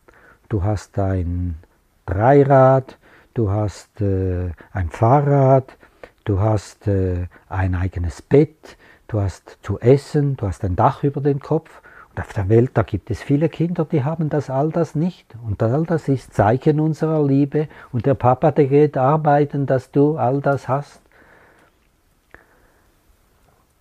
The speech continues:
Und ich wusste nicht, was zu antworten und habe ausgehandelt, dass sie mich nicht bestrafen, wenn ich das Gewehr beiseite legen, gele-, äh, lege.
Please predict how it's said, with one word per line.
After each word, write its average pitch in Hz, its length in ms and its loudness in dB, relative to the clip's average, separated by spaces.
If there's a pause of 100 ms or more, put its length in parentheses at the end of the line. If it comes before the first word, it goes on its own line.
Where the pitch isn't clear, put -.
(200)
Und 110 240 -2
ich - 140 -8
wusste 113 300 0
nicht, 117 260 -2
was 117 240 0
zu 110 140 0
antworten 151 960 -4
und 110 160 -6
habe 113 260 0
ausgehandelt, 120 960 -2
dass 107 160 -4
sie 120 100 -2
mich 107 240 -4
nicht 117 220 -8
bestrafen, 104 640 -4
wenn 98 140 -2
ich 98 120 -8
das - 200 -8
Gewehr 98 340 -2
beiseite 92 600 -6
legen, 87 560 -10 (760)
gele-, 104 380 0
äh, 101 320 -8
lege. 92 440 -4